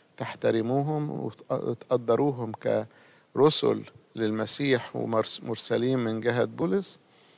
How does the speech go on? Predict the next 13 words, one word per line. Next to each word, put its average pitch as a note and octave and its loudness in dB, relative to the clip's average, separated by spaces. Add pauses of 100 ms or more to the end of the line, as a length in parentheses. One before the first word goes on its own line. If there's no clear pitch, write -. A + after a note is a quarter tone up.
(360)
"وافتخرنا B2 6
من B2 0
جهتكم"، B2+ -2
إن B2 -4
إحنا A#2+ -4
لما B2 4
بعتهم A#2 2
قلت B2 -2
لهم: C#3 4
"أهل B2 -2
كورنثوس B2 -4
ناس B2 -2
كويسين"، - -8